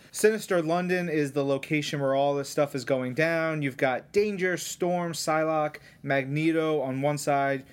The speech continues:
You've got the Phoenix-powered characters. Now, this takes place a little bit before some of the more recent A V X issues. So you've still got Cyclops, Emma Frost, Namor, Colossus, and Magik,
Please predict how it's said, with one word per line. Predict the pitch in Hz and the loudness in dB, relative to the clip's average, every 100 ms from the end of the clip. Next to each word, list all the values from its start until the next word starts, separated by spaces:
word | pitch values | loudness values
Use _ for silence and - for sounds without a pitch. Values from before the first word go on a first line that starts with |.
| - | -8
You've | 143 143 123 | -2 -2 0
got | 147 143 - | 0 0 -2
the | - 135 | -4 -4
Phoenix-powered | 127 - 165 160 156 - 151 147 147 147 143 | -4 -4 -2 -2 -4 -6 0 2 2 0 -2
characters. | - 151 147 143 147 135 | 0 2 2 2 0 0
Now, | 139 | 0
this | 143 | 0
takes | 143 147 131 | -2 -6 -6
place | - 139 135 | -2 -4 -2
a | |
little | 139 131 | -6 -6
bit | 117 | -10
before | 120 143 143 139 | -6 -2 0 0
some | 135 131 | -2 -4
of | |
the | 127 | -4
more | 127 120 | -4 -4
recent | 127 123 135 120 | -4 -4 -6 -8
A | 135 | -8
V | 127 127 | -2 -2
X | 147 - | 0 -2
issues. | 160 175 170 160 - - | -2 0 0 -2 -12 -20
So | - 147 | -6 0
you've | 139 131 | 0 0
still | - 143 | -2 0
got | 135 131 123 - - - | 2 0 0 -8 -20 -16
Cyclops, | - 147 143 147 135 131 - - - - | -2 0 2 0 0 -2 -8 -16 -16 -6
Emma | 139 | -4
Frost, | 127 139 131 127 - - - _ | -2 0 2 0 -6 -16 -20 _
Namor, | 139 139 135 135 135 131 - | -4 -2 0 0 0 -2 0
Colossus, | 143 143 139 143 131 | 2 2 2 -2 -4
and | - 135 127 | -2 -2 -2
Magik, | 139 160 156 170 165 | 0 2 2 0 -2